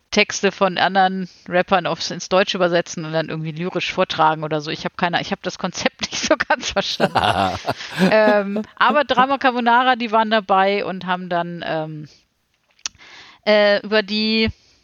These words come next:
Speaker 1: über Tic-Tac-Toe eine PowerPoint-Präsentation gehalten. Also nicht das Spiel,
Speaker 2: Aha.
Speaker 1: sondern die Band aus den neunzigern.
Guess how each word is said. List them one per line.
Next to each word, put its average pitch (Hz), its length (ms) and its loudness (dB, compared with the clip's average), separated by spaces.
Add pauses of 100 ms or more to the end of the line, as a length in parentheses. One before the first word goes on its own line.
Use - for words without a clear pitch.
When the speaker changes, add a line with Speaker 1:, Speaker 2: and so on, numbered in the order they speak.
(180)
Speaker 1:
über 226 160 2
Tic-Tac-Toe 285 840 0 (160)
eine 214 580 2
PowerPoint-Präsentation 170 1500 -2 (140)
gehalten. 156 520 -4
Also 170 300 -4
nicht 165 200 -8
das 170 100 -4
Spiel, 240 240 0
Speaker 2:
Aha. 254 40 2
Speaker 1:
sondern 165 300 0
die 165 100 -6
Band 185 440 2
aus 180 140 -2
den 180 100 -2
neunzigern. 202 480 -2